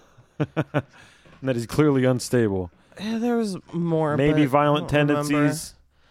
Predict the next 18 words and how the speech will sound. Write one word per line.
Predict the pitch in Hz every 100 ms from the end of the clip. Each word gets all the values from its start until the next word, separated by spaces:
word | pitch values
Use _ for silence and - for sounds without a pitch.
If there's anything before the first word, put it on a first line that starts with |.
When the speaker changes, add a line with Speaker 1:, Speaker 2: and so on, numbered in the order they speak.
| _
Speaker 1:
which | 165 240
I | 285
think | 202
is | 135
an | 147
interesting | 127 113 139
thing | - 185
in | 151
this | 120
Speaker 2:
Who? | -
Speaker 1:
movie, | 120 110 110
that, | 113 107
like, | 110 - - - _ _ _ - - - -
'cause, | 151 - 180
you |
know, | 160 131
sh-, | 120 - _ - - - _ _ _ _ -
if, | -